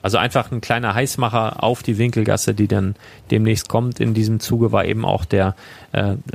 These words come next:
Fotograf des Tagespropheten zu sehen mit seiner coolen Kamera und seinem tollen Kopfteil,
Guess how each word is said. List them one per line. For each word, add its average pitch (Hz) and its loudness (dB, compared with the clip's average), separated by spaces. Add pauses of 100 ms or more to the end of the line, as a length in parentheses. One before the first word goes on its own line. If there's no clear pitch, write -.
Fotograf 107 0
des - -14
Tagespropheten 135 -2
zu 123 -2
sehen 113 2
mit 107 -4
seiner 107 0
coolen 117 0
Kamera 110 0 (560)
und - -2
seinem 113 0
tollen 113 2
Kopfteil, 120 0